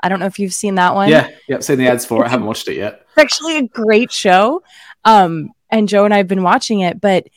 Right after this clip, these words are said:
Speaker 1: these people have mods in their bodies, and it does diff-, like, they do different things. Like, one guy can recover memories from another person, and what, they have all different superpowers basically, and you pay for it like a tattoo, and you get these little body mods.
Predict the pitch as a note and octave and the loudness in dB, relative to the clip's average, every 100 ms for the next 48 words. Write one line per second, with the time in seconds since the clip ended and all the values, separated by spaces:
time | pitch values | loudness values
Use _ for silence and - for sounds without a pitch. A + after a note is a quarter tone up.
0 | _ - G#3+ - C#4+ C4+ A3 G3 E3+ F#3 | _ -8 -8 -6 -2 0 2 0 0 0
1 | F3 A3+ E3 D3+ - G3 F3+ D#3 F3 G3 | 2 4 2 -4 -4 -2 -2 -2 0 0
2 | C#3+ - - _ _ _ _ _ G3 F#3 | -2 -8 -12 _ _ _ _ _ 0 0
3 | - G3 - F#3 F3+ F#3+ - G3 F#3 E3 | 0 -4 0 -2 -2 -8 -8 -6 -6 -2
4 | G3+ G3+ F#3+ F3+ E3 D3 D#3+ C3 D#3+ D#3+ | 0 2 0 -2 -4 -4 -4 -4 -6 -4
5 | F3 F3 F3+ F3+ F3 F3 F3 D#3+ D#3+ - | -2 -2 0 0 -2 -4 -4 -4 -8 -12
6 | _ _ _ _ _ - F#3+ G3+ A3+ G#3 | _ _ _ _ _ -6 -6 -4 -2 -2
7 | F#3 F3 F3+ F3 E3+ G3+ F3+ E3+ E3+ E3 | -2 -2 -2 -6 -6 -6 -4 -2 -4 -4
8 | F3+ E3+ - E3+ E3 D#3+ C#3+ C#3+ - E3 | -6 -6 -4 -2 -2 -4 -6 -8 -10 -12
9 | - F#3 G3 G3 F3 F3 F3 E3 F3 D#3 | -12 -4 0 0 0 0 -2 -4 -6 -6
10 | _ _ _ _ - - D4+ E4 D4 E3 | _ _ _ _ -14 -2 -2 0 -2 0
11 | C3 D#2+ - - D#3+ - D#3 E3 D3+ D#3+ | 0 -2 -6 -6 -6 -8 -6 -4 -2 -2
12 | G3 G3 F#3 A3 G#3 F3 D#3+ E3+ E3+ F#3 | -2 -2 0 0 0 -2 -2 -6 -6 -4
13 | F3+ - A3 F3 D#3 - _ _ _ F#3+ | -6 -2 0 0 -2 -10 _ _ _ -4
14 | F3+ F3 - F#3+ F3 F#3+ E3+ E3+ F3+ F#3 | 0 0 -2 -4 -4 -4 -2 0 2 0
15 | D#3 D#3 - - | -2 -6 -6 -12